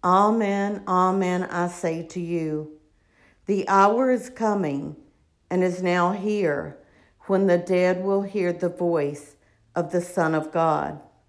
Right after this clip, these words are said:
and those who hear will live. For just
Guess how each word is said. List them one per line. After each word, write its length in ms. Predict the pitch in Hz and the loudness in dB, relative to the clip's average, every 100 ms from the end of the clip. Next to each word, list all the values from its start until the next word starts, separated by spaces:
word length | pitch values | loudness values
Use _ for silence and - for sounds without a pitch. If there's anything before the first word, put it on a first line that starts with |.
| _ _ _ _ _ - | _ _ _ _ _ -4
and 240 | 185 190 | -2 2
those 480 | 185 185 196 208 - | 2 4 2 0 -6
who 200 | 240 240 | -8 -8
hear 720 | 233 262 254 196 147 147 - _ _ _ - | -4 -2 0 -2 -4 -8 -16 _ _ _ -8
will 280 | 175 180 175 | 2 4 4
live. 600 | 180 190 170 147 - - _ _ _ _ _ _ _ _ _ _ _ | 2 -2 -2 -6 -10 -20 _ _ _ _ _ _ _ _ _ _ _
For 180 | 202 196 | 0 0
just 500 | 220 226 247 - | 2 2 2 -4